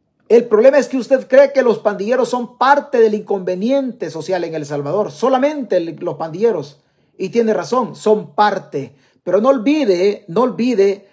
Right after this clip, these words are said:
que a la par se ha desplazado y desarrollado una casta política, una caterva de políticos que han cercenado y saqueado los fondos suyos y los fondos míos. Al camino que vamos, usted después va a decir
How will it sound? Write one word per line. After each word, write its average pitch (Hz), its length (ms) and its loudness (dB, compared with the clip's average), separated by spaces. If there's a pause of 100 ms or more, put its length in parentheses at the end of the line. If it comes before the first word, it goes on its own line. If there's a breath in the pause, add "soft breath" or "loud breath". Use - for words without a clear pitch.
(120)
que 185 100 2
a 180 40 0
la 175 220 -2
par 262 520 0
se - 180 0
ha 233 80 2
desplazado 208 840 2
y 185 60 6
desarrollado 185 960 0
una 226 960 -4
casta 220 560 -2
política, 196 600 -4
una 226 240 0
caterva 208 560 -2
de 180 100 -2
políticos 233 680 -4 (720 soft breath)
que 202 100 2
han 233 100 2
cercenado 226 600 -2
y 226 40 -4
saqueado 220 420 -2
los 214 140 -2
fondos 214 340 -4
suyos 165 560 -8
y 156 80 -10
los 151 160 -6
fondos 170 320 -10
míos. 151 500 -10 (1500)
Al 180 200 0
camino 247 440 -4
que 196 100 0
vamos, 147 440 -6
usted 254 440 4
después 226 360 0
va 247 60 0
a 226 60 2
decir 196 500 -2